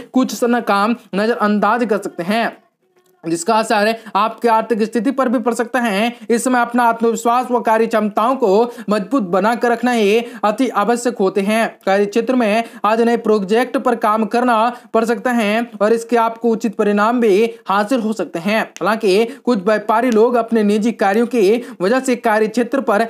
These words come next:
अधिक ध्यान नहीं दे सकते हैं, लेकिन थोड़ी सी धैर्य रखें, आपका सारा बिगड़ता कार्य भी संपन्न हो सकता है। वातावरण जो रहेगा सुखद रहेगा। विपरीत लिंगी व्यक्तियों से मेल मुलाकात करते समय मर्यादाओं का ध्यान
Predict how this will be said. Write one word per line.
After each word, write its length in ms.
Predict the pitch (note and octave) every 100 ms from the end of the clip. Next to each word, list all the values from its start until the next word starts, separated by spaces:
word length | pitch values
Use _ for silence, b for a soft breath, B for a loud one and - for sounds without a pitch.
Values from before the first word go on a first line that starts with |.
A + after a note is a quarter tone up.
| B -
अधिक 260 | G3+ B3+
ध्यान 440 | A3 G#3 G3 A3 G#3+
नहीं 240 | F#3+ G3+
दे 120 | A#3+ G3
सकते 280 | F3+ -
हैं, 340 | E3 A#3 A3 -
लेकिन 320 | F#3+ A3 G#3+ A3+ A#3 B
थोड़ी 200 | G3+ B3+
सी 100 | C4
धैर्य 320 | G3 G#3+ A#3+
रखें, 400 | B3 A#3+ G#3+ G#3+ A#3 G#3
आपका 340 | G3+ A3 A3 A3
सारा 260 | A3+ A#3+ A3+
बिगड़ता 340 | G#3 G#3+ A#3+
कार्य 300 | A3 B3 B3
भी 280 | B3 F#3+ A3 A3+ A#3
संपन्न 300 | A3+ A3 C4
हो 140 | A#3+ A#3+
सकता 260 | A3 - A3
है। 220 | A#3 A#3+ - E3
वातावरण 480 | G3 G3+ A3 A#3+
जो 100 | A3+
रहेगा 460 | A#3 A#3 A#3 G#3 A3+ A#3 B
सुखद 320 | - A3 B3
रहेगा। 340 | A#3+ B3+ A#3+ G#3+ A#3 B
विपरीत 300 | G#3+ A3 A#3+
लिंगी 260 | A3 A#3+ A#3+
व्यक्तियों 380 | G#3+ G#3+ B3 B3
से 240 | A3+ G#3 A#3 A#3+ -
मेल 200 | G#3+ A3+
मुलाकात 580 | A3+ G#3+ G#3+ G#3+ A#3
करते 260 | - A3 A#3
समय 340 | A#3 G3 G#3 A3+ -
मर्यादाओं 560 | F#3+ G3+ G#3+ G#3+ A#3+ C#4+
का 80 | B3+
ध्यान 340 | A#3 A#3 G#3+